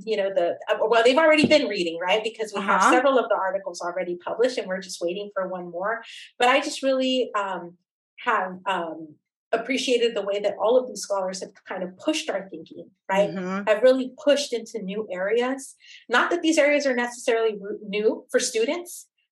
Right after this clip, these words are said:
Speaker 1: who have experienced the things that they're describing or institutions, but that they're, um, documenting these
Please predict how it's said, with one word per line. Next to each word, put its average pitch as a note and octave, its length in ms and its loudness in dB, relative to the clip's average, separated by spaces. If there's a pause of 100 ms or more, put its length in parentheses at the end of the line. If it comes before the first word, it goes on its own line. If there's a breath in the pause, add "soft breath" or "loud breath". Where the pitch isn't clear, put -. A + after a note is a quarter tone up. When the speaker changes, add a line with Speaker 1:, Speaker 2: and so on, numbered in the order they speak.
Speaker 1:
who B3 80 2
have A3+ 160 2
experienced A3+ 680 -2
the G#3+ 100 -2
things G3+ 220 -8
that G3 160 -4
they're F#3 220 -4
describing G#3 580 -2
or F3+ 140 -6
institutions, G3 680 -8
but G3+ 200 -4
that G3+ 160 -2
they're, G3 340 0 (380 loud breath)
um, F#3 340 -6 (140)
documenting F3+ 880 -4
these E3 340 -10